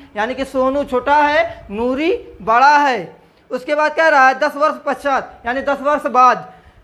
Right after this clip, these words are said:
नूरी की आयु सोनू की आयु की दो गुनी हो जाएगी, यानी दस वर्ष बाद जब जाएंगे तो जो नूरी की आयु थी वो सोनू की आयु की केवल दो गुनी बच जाएगी। कह रहा है नूरी और सोनू की आयु कितनी है, लिख ले ऐसे,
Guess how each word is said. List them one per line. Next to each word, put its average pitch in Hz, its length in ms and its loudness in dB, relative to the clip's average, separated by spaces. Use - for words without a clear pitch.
नूरी 285 440 -6
की 311 180 -6
आयु 254 320 0
सोनू 285 380 -4
की 302 160 -6
आयु 262 280 2
की 277 160 -8
दो 302 200 2
गुनी 269 260 -4
हो 269 140 0
जाएगी, 254 420 0
यानी 196 180 -6
दस 233 180 -8
वर्ष 240 220 -4
बाद 254 300 2
जब 269 140 0
जाएंगे 233 440 0
तो 240 80 -12
जो 180 220 -4
नूरी 262 400 -2
की 277 180 -4
आयु 269 320 2
थी 247 360 -8
वो 240 140 -6
सोनू 277 300 -6
की 285 140 -6
आयु 269 240 2
की 277 120 -10
केवल 247 280 -4
दो 254 180 2
गुनी 277 200 -4
बच 277 160 2
जाएगी। 269 440 0
कह 285 120 0
रहा 302 120 4
है 294 100 2
नूरी 269 360 -2
और 285 140 4
सोनू 262 300 -4
की 262 140 -6
आयु 214 220 0
कितनी 208 420 -10
है, 208 300 -6
लिख 240 240 -2
ले 277 120 2
ऐसे, 240 720 -4